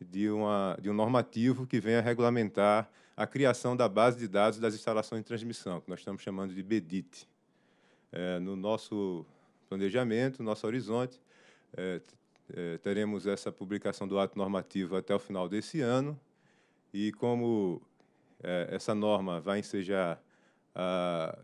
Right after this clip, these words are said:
criação ou adaptação de sistemas e também carregamento de dados por parte dos agentes, essa implantação aí vai durar em torno de quinze meses e, e estimamos que em março de dois mil e vinte e um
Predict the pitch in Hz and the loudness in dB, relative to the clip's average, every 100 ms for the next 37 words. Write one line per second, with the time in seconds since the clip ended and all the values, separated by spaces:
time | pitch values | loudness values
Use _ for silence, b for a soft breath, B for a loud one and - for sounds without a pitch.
0 | - 110 101 - 113 113 107 101 104 104 | -2 2 2 2 0 4 4 6 4 4
1 | 101 - 101 95 113 - 113 110 92 85 | 0 0 -6 -4 -6 -2 0 2 0 -2
2 | 110 101 101 107 107 110 101 104 101 98 | -2 -2 0 2 2 0 0 0 -2 -2
3 | 95 90 82 - - 95 85 92 92 90 | 2 2 0 -6 -2 -2 -2 -4 -2 0
4 | 101 120 - - b b b 98 - 117 | 0 -2 -6 -20 b b b -6 -2 -2
5 | 117 123 127 117 - 110 107 101 104 101 | 0 0 2 0 0 0 0 0 0 2
6 | 101 104 - 104 101 92 95 87 - 110 | 2 2 0 -2 0 -2 -2 -2 -2 -2
7 | 120 135 113 120 127 - _ b b b | 0 2 4 2 0 -10 _ b b b
8 | - 104 101 _ _ - - 98 95 92 | -10 -8 -8 _ _ -18 -6 -4 -4 -6
9 | - - - - 123 110 120 123 120 - | -10 -18 -18 -8 -2 4 4 2 -2 0
10 | 117 104 127 - 120 117 110 110 101 107 | 2 4 4 2 0 0 2 2 0 -2
11 | 156 127 123 131 | 0 2 2 0